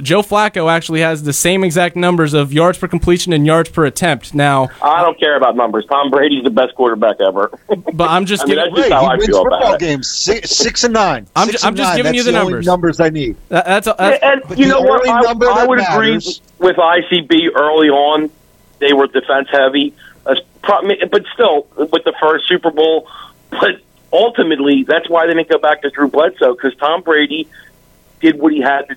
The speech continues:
Speaker 2: do, didn't make turnovers, and won that first Super Bowl. And then, you know, the second and third, I mean, he was still a big part of it, 'cause I know the, the third, they beat the Eagles. And that was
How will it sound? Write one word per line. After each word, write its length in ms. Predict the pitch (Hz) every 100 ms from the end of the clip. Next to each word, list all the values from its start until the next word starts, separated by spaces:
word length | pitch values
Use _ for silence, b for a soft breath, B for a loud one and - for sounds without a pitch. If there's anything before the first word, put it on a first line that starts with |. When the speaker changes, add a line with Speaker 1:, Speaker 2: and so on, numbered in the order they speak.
| -
Speaker 2:
do, 420 | 180 143 131 143 b _
didn't 200 | 151 151
make 240 | 165 170 -
turnovers, 600 | 151 135 131 131 156 156 - B B _ -
and 440 | 139 135 131 120
won 240 | 127 147 151
that 180 | 139 -
first 280 | 185 220
Super 200 | 160 143
Bowl. 340 | 123 127 131 135
And 220 | 127 151
then, 300 | 160 156 151 151 _ b b _
you 60 | 226
know, 120 | 180
the 120 | 151 -
second 300 | - - 175
and 100 | 139
third, 520 | - 214 196 165 139 _ _
I 120 | - 180
mean, 160 | 170
he 100 | 233
was 100 | 208
still 220 | - 208
a 20 | 113
big 220 | 139 -
part 260 | - 156
of 100 | 123
it, 140 | 98 -
'cause 140 | 120
I 100 | 131
know 140 | 143 135
the, 220 | 123 110 123
the 60 |
third, 440 | - 160 190 143 - B B -
they 120 | 135
beat 220 | 143 135
the 80 | -
Eagles. 540 | 156 165 107 101 - - B B B
And 100 | -
that 200 | 131 127
was 100 | 120